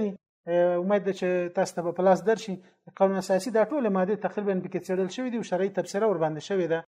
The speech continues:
د هغې نه وروسته دې بیا هر څوک د خپل انفرادي ایمان غمه وخوري چې زه مسلمان پاتې کېږم که نه د دې قانون په منلو باندې.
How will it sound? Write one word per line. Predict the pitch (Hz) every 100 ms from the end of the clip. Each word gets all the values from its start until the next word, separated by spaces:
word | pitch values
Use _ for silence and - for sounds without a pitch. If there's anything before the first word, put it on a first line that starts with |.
| _ _ -
د |
هغې | 269 330 302
نه | 294
وروسته | 285 - 240
دې | 226 240
بیا | 247 240 _ - -
هر | 359 - _ -
څوک | 392 349 240
د | 254 -
خپل | - 262 226
انفرادي | 226 - 214 202 214 202
ایمان | 190 190 175 175
غمه | 180 170
وخوري | 170 175 165 156 _ -
چې | 202
زه | 269 240
مسلمان | 226 233 277 247
پاتې | 226 214 202
کېږم | 320 294 254
که | 254
نه | 262 208
د | 196
دې | 202 190
قانون | 175 170 160
په | 147
منلو | 143 135 127
باندې. | 127 127